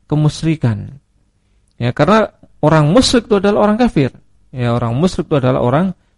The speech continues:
kafir. Namun tidak semua orang kafir itu adalah orang musyrik. Ya. Maka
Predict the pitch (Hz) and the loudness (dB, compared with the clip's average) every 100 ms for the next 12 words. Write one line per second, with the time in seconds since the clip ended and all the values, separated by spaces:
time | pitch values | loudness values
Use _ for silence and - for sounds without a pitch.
0 | - 156 156 147 127 139 202 208 160 156 | -2 0 4 2 2 0 0 0 -2 -2
1 | - 139 131 120 113 180 175 165 160 131 | -2 0 0 0 0 0 0 0 0 2
2 | 185 - _ _ _ _ _ _ _ - | 0 -2 _ _ _ _ _ _ _ -4
3 | 117 110 107 - 101 - _ _ _ _ | -2 -2 -6 -8 -12 -14 _ _ _ _
4 | _ _ - - - - _ _ _ _ | _ _ -18 -16 -16 -20 _ _ _ _
5 | _ _ _ _ _ _ _ _ _ _ | _ _ _ _ _ _ _ _ _ _
6 | _ _ _ _ _ _ _ _ _ _ | _ _ _ _ _ _ _ _ _ _
7 | _ _ _ _ _ - 208 240 185 170 | _ _ _ _ _ 0 2 4 2 2
8 | 170 - | 0 -6